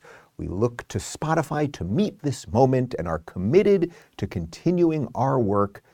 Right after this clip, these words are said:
together as it does." So, of course, what these people are saying and what sort of the mainstream narrative right now is saying is that there's this popular podcaster, this Joe Rogan guy who sits down with people for three hours, and he sits down with all sorts of scary people.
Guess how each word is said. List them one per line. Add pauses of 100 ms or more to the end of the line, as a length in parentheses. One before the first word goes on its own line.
(140)
together (320)
as
it (160)
does."
So,
of
course,
what
these
people
are
saying
and
what
sort
of
the
mainstream
narrative
right
now
is
saying (340)
is
that
there's
this
popular (760)
podcaster,
this
Joe
Rogan
guy
who
sits
down
with
people
for
three
hours,
and
he
sits
down
with
all
sorts
of
scary
people.